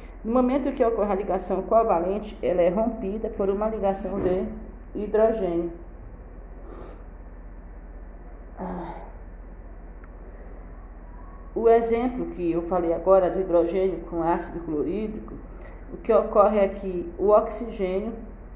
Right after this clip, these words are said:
da água atrai mais hidrogênio do hidro-, hidro-, do, do, do cloro que o próprio cloro, hoje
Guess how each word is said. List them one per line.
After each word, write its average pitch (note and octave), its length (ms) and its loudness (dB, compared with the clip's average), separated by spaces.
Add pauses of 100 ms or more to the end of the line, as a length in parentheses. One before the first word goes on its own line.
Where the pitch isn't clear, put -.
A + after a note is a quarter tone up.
(120)
da F3+ 120 2
água E3+ 600 2 (420)
atrai G#3 480 6
mais A3 380 4
hidrogênio A3 800 2
do G#3+ 380 2 (280)
hidro-, F#3+ 540 4 (220)
hidro-, G3+ 360 4 (180)
do, F#3 320 6 (920)
do, G3+ 440 4 (1080)
do A3+ 160 0
cloro F#3 600 6 (360)
que G#3 80 -2
o G3 60 -2
próprio G3+ 460 6
cloro, E3+ 500 2 (840)
hoje A3+ 420 6